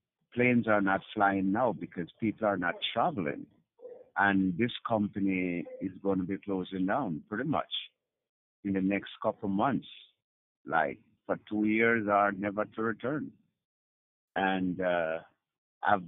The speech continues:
in this industry all my life. So, but the, the thing about it is God have a purpose and have a plan. We don't know if this is the plan. The Lord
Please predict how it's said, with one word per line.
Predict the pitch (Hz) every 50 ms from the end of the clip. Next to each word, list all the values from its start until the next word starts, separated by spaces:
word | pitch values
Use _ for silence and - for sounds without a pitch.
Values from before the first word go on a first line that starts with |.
| 80 - - _ _ _ _ _ _ _ _
in | - 101 104 98
this | 101 101 - - -
industry | 98 98 92 92 92 92 - - - 95 95
all | 95 98 107 107
my | 104 104 98 92
life. | 92 101 143 143 - - - _ _ _ _ _ _ _ _ _ _ _ _ _ _ _ _ _ _ _ _ _ - - -
So, | 120 110 107 98
but | 95 104 101 - - - 170
the, | 104 - -
the | 113 107 - - -
thing | 160 190
about | 175 139 110 104 101 95 92
it | 92 90 -
is | 101 92 90 85 87 - - -
God | 101 104 110 113 113 113 107
have | 107 107 101 87 95
a | 92
purpose | - _ - 92 90 - - - 85 - -
and | 90 85 85
have | 90 85 82 -
a | 76 - -
plan. | - 87 80 76 65 67 71
We | 78 104 143
don't | 156 131 113 107
know | 107 101
if | 98 - -
this | 98 - -
is | 101 80
the | - 90
plan. | - _ - 113 113 104 92 87 87
The | 87
Lord | 85 90 92 95 92 90